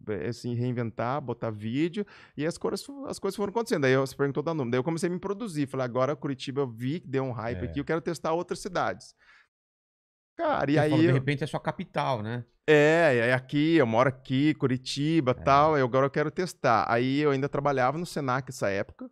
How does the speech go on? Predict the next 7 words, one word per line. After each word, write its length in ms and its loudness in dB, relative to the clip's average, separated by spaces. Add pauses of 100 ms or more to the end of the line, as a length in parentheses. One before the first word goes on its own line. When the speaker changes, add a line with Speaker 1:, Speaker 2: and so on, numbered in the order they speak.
(680)
Speaker 1:
e 60 0
aí 60 4
o 40 -2
que 80 -10
eu 60 0
fazia? 580 -2 (100)
É, 720 0